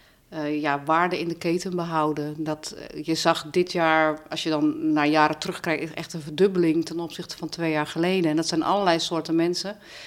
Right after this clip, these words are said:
die allerlei soorten manieren bedenken om circulair te werken. En wat dit jaar ook wel opviel is, ehm, eigenlijk, ehm, circulaire materialen in de bouw. Dus sloopafval, niet weggooien, maar daar kan je weer allerlei nieuwe dingen mee doen.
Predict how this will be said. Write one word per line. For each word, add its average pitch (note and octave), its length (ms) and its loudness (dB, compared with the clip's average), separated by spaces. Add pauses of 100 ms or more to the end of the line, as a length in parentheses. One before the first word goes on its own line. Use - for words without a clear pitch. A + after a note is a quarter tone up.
(520)
die - 220 0
allerlei F#3+ 360 10
soorten E3 800 2 (160)
manieren F#3+ 360 4
bedenken D#3+ 500 2
om D#3+ 160 -4
circulair D#3+ 500 -2
te D3+ 120 -4
werken. E3+ 360 0
En F3+ 100 0
wat E3 340 -2
dit F#3 200 -4
jaar E3+ 160 0
ook G3+ 140 -2
wel - 80 -4
opviel G3 440 -2
is, - 360 -4
ehm, D#3 260 -2 (160)
eigenlijk, E3 520 -8
ehm, D3+ 340 -2 (1000)
circulaire F#3+ 800 2
materialen F3+ 800 2
in F3+ 140 -4
de F#3 80 -2
bouw. E3+ 600 4
Dus F3 320 -4
sloopafval, E3 960 -2
niet F3+ 180 4
weggooien, F#3 640 -2
maar E3 160 2
daar G3 100 -4
kan G#3 180 -2
je G3 80 -2
weer F3+ 100 -4
allerlei F3+ 340 2
nieuwe E3+ 240 6
dingen D#3+ 240 2
mee C3+ 180 0
doen. C3+ 380 -4